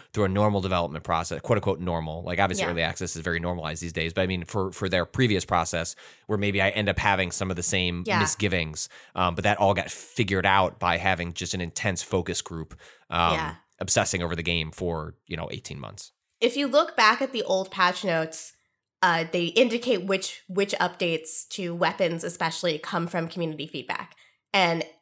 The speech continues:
Speaker 2: every time I look at the patch notes and it has the little icon that indicates it comes from community feedback, I can see that those are ones that are based off of hundreds of hours of play, and they're incredibly specific, but they are huge quality of life improvements that make the game,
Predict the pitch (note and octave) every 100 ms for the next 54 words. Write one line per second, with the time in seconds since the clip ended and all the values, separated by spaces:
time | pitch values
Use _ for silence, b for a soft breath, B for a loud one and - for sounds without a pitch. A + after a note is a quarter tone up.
0 | _ - A#3+ C#4+ C#4+ C#4 B3+ A3 A3 G#3
1 | G3 F#3+ F#3 G3 F3 F3 F3+ F3 F3 F3
2 | F3+ F3+ F3+ D#3+ E3 E3+ E3+ D#3+ D#3+ D#3+
3 | E3+ E3+ E3 - E3+ F3+ E3 D#3+ F3+ D#3+
4 | D#3+ E3 D#3+ F3+ F#3 G3 b b b F3+
5 | F3 E3+ D#3+ - F#3+ F#3 F#3 F3+ E3 G3+
6 | - - F#3+ F#3 G#3+ G3+ F#3 F#3+ G3+ F3
7 | E3+ E3 D#3+ F3 D#3+ E3 F3+ G3+ C#4+ D#4+
8 | D4+ C#4 C4+ C#4 C4+ G#3+ G3 F#3 F3+ E3
9 | E3+ F3 G3+ G3 G3+ A#3+ - C4 A#3 A#3
10 | A3 A3 B B G3+ G3 F3+ E3 - A3
11 | A#3 - A3+ G#3+ A3 G#3 G3+ F#3+ F#3+ G3+
12 | G3+ F#3+ F#3 F#3+ F3+ D#3+ D#3+ D#3+ - F#3
13 | F3 D#3+ D#3+ E3